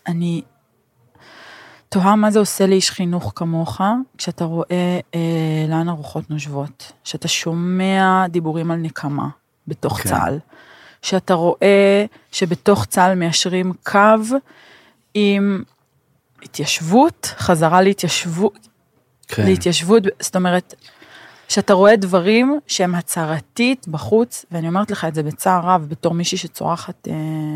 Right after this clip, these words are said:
Speaker 1: חדשות בערבית, סושיאל
Speaker 2: כן.
Speaker 1: מדיה גם בערבית, זה הפרצוף שלנו כרגע.
Speaker 2: נכון.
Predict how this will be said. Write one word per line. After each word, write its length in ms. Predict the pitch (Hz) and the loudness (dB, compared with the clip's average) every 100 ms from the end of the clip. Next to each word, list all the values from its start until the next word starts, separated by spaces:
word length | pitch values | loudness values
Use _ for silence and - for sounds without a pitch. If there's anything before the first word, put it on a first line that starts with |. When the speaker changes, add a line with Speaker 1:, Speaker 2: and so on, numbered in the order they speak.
| 156 156 156 175 | -8 -8 -10 -12
Speaker 1:
חדשות 380 | - 151 147 190 | -14 -10 -2 0
בערבית, 500 | 190 220 240 269 302 | 0 -2 -2 -6 -6
סושיאל 340 | - 175 175 170 | -6 -4 -2 -2
Speaker 2:
כן. 60 | |
Speaker 1:
מדיה 240 | 180 185 165 | 0 0 -2
גם 160 | 170 | -4
בערבית, 640 | 165 - 156 180 294 - _ _ _ _ _ _ | -6 -8 -6 -6 -8 -14 _ _ _ _ _ _
זה 280 | 156 156 202 | -6 2 2
הפרצוף 460 | 175 160 165 175 - | 2 -6 -6 -6 -4
שלנו 380 | 151 - - | -6 -6 -10
כרגע. 320 | - - - 104 | -10 -12 -10 -8
Speaker 2:
נכון. 300 | 98 - | -8 -12